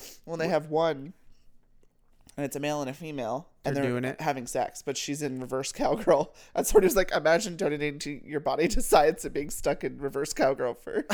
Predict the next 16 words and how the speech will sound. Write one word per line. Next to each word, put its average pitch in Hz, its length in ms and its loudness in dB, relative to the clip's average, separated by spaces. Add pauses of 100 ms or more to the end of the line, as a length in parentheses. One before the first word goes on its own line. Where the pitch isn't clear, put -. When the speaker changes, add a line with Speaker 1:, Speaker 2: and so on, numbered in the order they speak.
(360)
Speaker 1:
<laughs> - 480 -12
the 440 100 6
rest 180 300 8
of 262 140 2
eternity. 311 520 4 (160)
<laughs> - 40 -10 (1300)
Speaker 2:
What? 226 260 4
Who 403 100 8
chose 233 320 6
that 180 200 4
position? 131 440 -2
A - 60 4
Speaker 1:
I - 20 6
don't, 156 100 6
Speaker 2:
man. 127 360 4 (180)
Speaker 1:
I - 20 -12